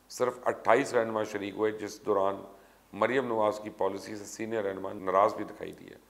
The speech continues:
अरकान की तनकीद और शिकवे पर शाहिद खाकान अब्बासी ने वजाहत दी कि मरियम मुशावरत भी करती है, लेकिन बराह रास्त नवाज शरीफ से हिदायत भी लेती हैं, इनके साथ राब्ते पे, जिस पर अरकान का कहना था कि हिदायत लंदन से ही लेनी है,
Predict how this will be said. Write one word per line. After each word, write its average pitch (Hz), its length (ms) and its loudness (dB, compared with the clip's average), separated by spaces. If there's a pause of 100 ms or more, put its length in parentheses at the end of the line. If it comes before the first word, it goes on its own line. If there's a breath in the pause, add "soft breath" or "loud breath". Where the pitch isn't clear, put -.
(180 soft breath)
अरकान 151 540 10
की 190 100 4
तनकीद 156 460 2
और 160 80 6
शिकवे 135 340 2
पर 139 100 2
शाहिद 120 240 6
खाकान 113 360 4
अब्बासी 107 340 2
ने 113 60 -4
वजाहत 92 380 -2
दी 92 220 -10 (760 soft breath)
कि 113 80 -4
मरियम 127 260 0
मुशावरत 113 420 2
भी 135 100 -2
करती 110 280 -2
है, 127 60 -2
लेकिन 120 280 -4
बराह 101 200 0
रास्त 117 300 0
नवाज 104 200 0
शरीफ 110 220 -10
से 127 100 -8
हिदायत 87 560 -6
भी 87 60 -12
लेती - 320 -16
हैं, 90 120 -20 (580 soft breath)
इनके 117 200 -4
साथ 127 240 2
राब्ते 98 340 0
पे, 110 180 -4
जिस 107 160 -8
पर 110 220 0
अरकान 101 480 0
का 107 80 -2
कहना 98 280 -4
था 107 120 0
कि - 140 -6
हिदायत 101 440 2
लंदन 104 280 -4
से 120 120 -6
ही 127 60 -2
लेनी 104 280 -4
है, 92 200 -8